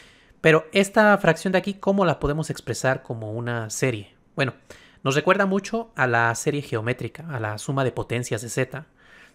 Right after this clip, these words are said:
desde n igual a cero a infinito de z a la n. Esto es uno entre uno menos z. Vean que esto de aquí se parece mucho a lo que nosotros tenemos, solamente que la resta está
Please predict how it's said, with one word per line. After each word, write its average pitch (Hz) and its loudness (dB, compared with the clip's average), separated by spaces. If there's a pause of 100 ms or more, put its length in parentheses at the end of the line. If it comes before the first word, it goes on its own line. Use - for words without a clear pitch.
desde 113 0
n 123 0
igual 123 4
a 123 2
cero 127 0
a 120 0
infinito 139 -6
de 143 -4
z - -8
a 117 -4
la 120 -2
n. 127 -6
Esto 135 -4
es 131 -6
uno 180 0
entre 151 -2
uno 160 0
menos 117 -4
z. 139 -2
Vean 156 2
que 196 -2
esto 190 0
de 151 4
aquí 156 -2
se 165 -2
parece 143 -2
mucho 165 -2
a 147 2
lo 127 -6
que 127 -6
nosotros 120 -6
tenemos, 185 -4 (240)
solamente 139 0
que - -2
la 110 -4
resta 131 -2
está 120 -2